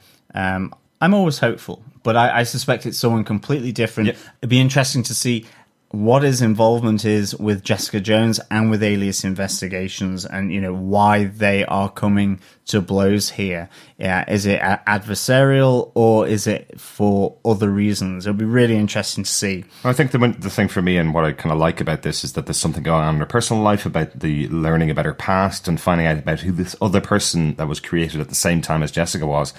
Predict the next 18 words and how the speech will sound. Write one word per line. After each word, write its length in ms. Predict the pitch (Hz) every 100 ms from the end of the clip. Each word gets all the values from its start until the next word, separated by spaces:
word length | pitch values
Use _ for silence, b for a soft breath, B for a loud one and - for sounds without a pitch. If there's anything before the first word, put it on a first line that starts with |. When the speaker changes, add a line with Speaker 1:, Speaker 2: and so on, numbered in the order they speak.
| B B -
Speaker 2:
And 140 | 101
then 80 | 101
on 100 | 98
the 80 | 95
business 360 | 104 104 95
front, 320 | - 82 76 -
when 80 |
she's 160 | - 82
now 180 | 90 85
finally 460 | - 90 90 85
getting 380 | 73 82 85 80
Alias 280 | 80 80 -
Investigations 640 | 78 80 - 85 82 80
back 260 | - 82 -
up 120 | 87
on 60 | 80
its 120 | -
feet, 360 | - 87 76